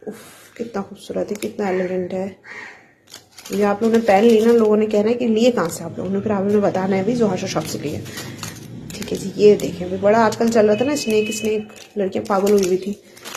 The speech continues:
ये देखें, single स्टोन, जरकन, silver plated।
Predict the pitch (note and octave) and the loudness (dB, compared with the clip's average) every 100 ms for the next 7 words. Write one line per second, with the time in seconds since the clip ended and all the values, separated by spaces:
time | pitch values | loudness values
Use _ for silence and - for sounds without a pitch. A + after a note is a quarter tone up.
0 | - - - - - - F#3 E3 C#3+ - | -16 -20 -20 -20 -20 -18 -2 0 0 -4
1 | F3 E3+ - - G3 G#3 G#3 - G#3 G#3 | -10 -14 -14 -6 0 0 0 0 2 2
2 | G3 F#3 - G3+ G#3 G#3 G#3 G3 F3+ - | 0 -2 -2 0 0 0 -2 -2 -2 -2
3 | F#3+ - A3+ G#3+ | -4 2 2 2